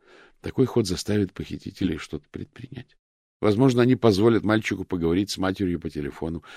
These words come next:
или пришлют нам видео. Преступники возьмут паузу,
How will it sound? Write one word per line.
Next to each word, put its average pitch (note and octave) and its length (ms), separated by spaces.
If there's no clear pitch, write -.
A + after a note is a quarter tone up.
или B2+ 160
пришлют B2 460
нам F#2 160
видео. D#2 460
Преступники F#2 720
возьмут E2+ 380
паузу, F#2+ 440